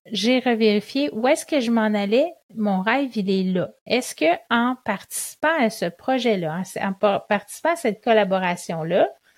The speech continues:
je fais un pas en direction de mon, la réalisation de mon rêve ? Et je me suis aperçue que non, je ne marchais pas vers mon rêve, mais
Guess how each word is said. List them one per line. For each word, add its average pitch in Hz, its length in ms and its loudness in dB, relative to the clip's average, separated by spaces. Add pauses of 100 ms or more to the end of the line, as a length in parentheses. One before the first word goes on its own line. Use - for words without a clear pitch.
(800)
je 196 580 0
fais - 280 2
un 202 200 -2
pas - 300 2
en 214 140 0
direction 185 520 -2
de 185 120 0
mon, 180 260 -2
la 190 160 0
réalisation 185 680 0
de 185 60 -2
mon 175 160 -4
rêve ? 170 400 -2 (240)
Et 330 160 0
je 226 120 -2
me 190 120 0
suis 294 180 -2
aperçue 294 600 -4
que 262 260 2 (320)
non, 220 340 4 (600)
je 190 520 0
ne 190 280 -4
marchais 220 500 0
pas 277 280 2
vers 247 300 0
mon 202 220 -2
rêve, 247 420 0
mais 220 340 -2